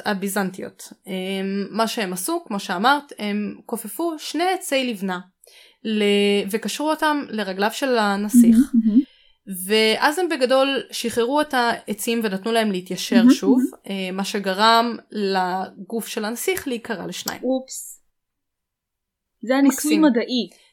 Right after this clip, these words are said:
Speaker 2: בכוח הכבידה.
Speaker 1: לראות מה קורה. אהה, לראות מה קורה. לא, לא, לא כיף. אה, באופן מאוד מפתיע, או יותר נכון, לא מפתיע, הדריבליאנים די זלזלו גם באשתו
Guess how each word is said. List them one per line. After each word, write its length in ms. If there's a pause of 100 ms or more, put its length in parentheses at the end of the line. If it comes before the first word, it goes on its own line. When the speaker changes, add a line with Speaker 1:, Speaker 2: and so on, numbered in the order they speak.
(720)
Speaker 2:
בכוח 340
הכבידה. 380 (260)
Speaker 1:
לראות 420
מה 100
קורה. 300 (460)
אהה, 320 (240)
לראות 340
מה 100
קורה. 260 (1040)
לא, 440
לא, 340
לא 180
כיף. 440
אה, 360 (120)
באופן 380
מאוד 240
מפתיע, 680 (160)
או 440
יותר 200
נכון, 320
לא 200
מפתיע, 440 (600)
הדריבליאנים 1120 (180)
די 240
זלזלו 440
גם 140
באשתו 320